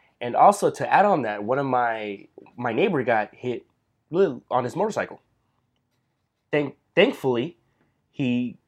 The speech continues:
got away with a couple bumps and bruises, literally a couple bumps and bruises. That was it. And even that, I was like, "Oh, jeez," like, that added to it.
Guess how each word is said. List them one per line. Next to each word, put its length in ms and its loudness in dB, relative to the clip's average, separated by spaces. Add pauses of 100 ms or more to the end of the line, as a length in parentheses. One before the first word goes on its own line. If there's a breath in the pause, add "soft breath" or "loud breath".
got 160 6
away 180 4
with 180 -2
a 60 -6
couple 240 -6
bumps 300 -4
and 100 -10
bruises, 380 -2
literally 280 4
a 60 -12
couple 220 -8
bumps 200 -6
and 80 -16
bruises. 280 -8
That 180 0
was 140 -10
it. 220 -6 (680)
And 380 -6 (200)
even 400 0
that, 440 2
I 140 -6
was 100 -10
like, 180 -12
"Oh, 340 -6 (120)
jeez," 540 -20
like, 340 -18 (320 soft breath)
that 240 10
added 340 2
to 200 -6
it. 160 -18